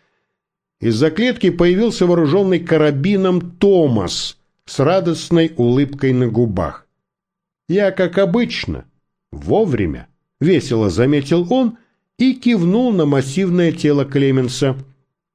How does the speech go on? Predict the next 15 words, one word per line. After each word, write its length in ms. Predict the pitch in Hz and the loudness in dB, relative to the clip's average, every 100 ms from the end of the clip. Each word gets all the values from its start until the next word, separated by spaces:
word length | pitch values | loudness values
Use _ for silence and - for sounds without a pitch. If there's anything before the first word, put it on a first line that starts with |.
| _ _ _ _ _ _ _ _ _ - | _ _ _ _ _ _ _ _ _ -8
«Чего 400 | - 180 233 226 | -2 0 2 2
ему 420 | 180 165 143 135 | 2 2 0 0
от 220 | 135 135 - | -4 -4 -2
тебя 260 | 165 170 | 2 2
надо?» 420 | 175 139 85 - - _ _ _ _ _ _ _ _ _ _ | 2 0 -2 -8 -16 _ _ _ _ _ _ _ _ _ _
«Это 580 | 120 139 135 147 143 123 - - _ _ _ _ | -4 -4 0 2 2 0 -4 -12 _ _ _ _
один 460 | - 127 131 151 151 | -4 -2 2 4 4
из 200 | 135 - | 0 -4
тех 400 | - 160 131 87 | 0 2 2 0
двух 380 | 113 147 131 - - - | 0 2 0 -4 -18 -4
полицейских, 1160 | 143 147 143 - 160 143 104 - - - _ _ _ | 0 2 0 -2 0 0 -2 -8 -10 -16 _ _ _
помнишь? 640 | 113 139 170 190 147 - - _ _ _ _ _ _ _ | 0 2 2 0 -2 -4 -14 _ _ _ _ _ _ _
Хотел 480 | - 110 - 127 120 | -6 -6 0 0 2
меня 520 | 113 107 110 110 92 _ _ | 0 0 0 -2 -6 _ _
убить». 640 | - 104 85 98 85 - | -4 -4 -2 -4 -4 -12